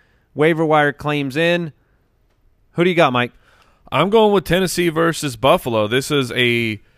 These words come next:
Speaker 2: thi-, this is a perfect mixture of everything you want in a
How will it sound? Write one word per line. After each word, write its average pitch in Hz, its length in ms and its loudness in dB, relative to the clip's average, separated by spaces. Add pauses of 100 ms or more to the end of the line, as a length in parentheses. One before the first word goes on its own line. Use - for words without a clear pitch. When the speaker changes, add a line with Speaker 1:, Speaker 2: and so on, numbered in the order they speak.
(440)
Speaker 2:
thi-, 139 240 0
this 139 180 -4
is 139 140 -4
a 123 80 -2
perfect 160 680 -4
mixture 143 520 -4
of 120 140 -2
everything 131 500 0
you 123 100 -4
want 127 240 -2
in 117 140 -8
a 104 300 -4